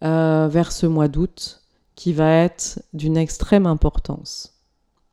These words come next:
pour beaucoup d'entre nous, d'une part liée, euh, au nœud et au positionnement des planètes, et aussi, euh, que ce soit en numérologie, enfin partout, on retrouve cette énergie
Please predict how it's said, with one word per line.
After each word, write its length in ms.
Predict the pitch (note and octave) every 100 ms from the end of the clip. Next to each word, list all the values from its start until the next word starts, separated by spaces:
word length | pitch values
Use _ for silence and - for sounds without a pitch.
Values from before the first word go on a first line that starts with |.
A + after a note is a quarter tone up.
| _ _ _ _ _ _ D3
pour 140 | - D#3+
beaucoup 300 | D#3+ - G3+
d'entre 340 | F3 D#3+ D#3
nous, 340 | C#3+ C#3 D#3 G3 - - -
d'une 280 | D3+ F3+ F3+
part 320 | F#3+ F#3 F3+
liée, 500 | E3 D#3+ E3 E3 E3+ -
euh, 400 | D3 C#3+ C#3 -
au 180 | D#3+ D3
nœud 560 | D3 D3 E3 E3 E3+ -
et 220 | D3 C#3
au 80 | C3+
positionnement 800 | C#3 - F#3+ F3 - D#3+ D3+ D3
des 120 | C#3+ C3+
planètes, 720 | - C3 C3 C#3 F#3+ - - _ _ - - _ _ -
et 200 | E3 -
aussi, 720 | F3 D#3+ - F#3 F3 F#3 G3+ _ _ _ -
euh, 600 | C#3+ C#3+ C#3+ C#3 C3+ C3+ C#3 _ _ _ _ _ - - -
que 120 | D#3
ce 120 | D#3+
soit 200 | - F3
en 80 | D#3+
numérologie, 680 | D#3+ E3 D#3+ D#3+ D#3 D3+ E3
enfin 260 | D#3+ E3+
partout, 500 | D#3+ F#3 - A#3+ A#3+ -
on 140 | D#3+
retrouve 460 | D3 D3+ - E3+ E3
cette 280 | - C#3+
énergie 600 | D3+ D3 D3 C#3 C3+ D3+